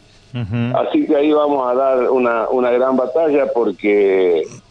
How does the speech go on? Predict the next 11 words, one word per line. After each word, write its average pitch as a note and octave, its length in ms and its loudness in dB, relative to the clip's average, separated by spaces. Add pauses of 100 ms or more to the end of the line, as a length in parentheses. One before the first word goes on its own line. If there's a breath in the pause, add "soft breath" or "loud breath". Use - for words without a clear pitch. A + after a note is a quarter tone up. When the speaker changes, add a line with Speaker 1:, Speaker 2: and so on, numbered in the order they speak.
(280)
Speaker 2:
porque A2+ 440 0
si C3 140 0
teníamos, C#3+ 840 0
este, A2 440 0
ya C3 220 2
con C3 160 0
dificultades A#2+ 640 0
a A2+ 60 0
las G#2 160 0
economías A2+ 480 0
regionales C3 680 0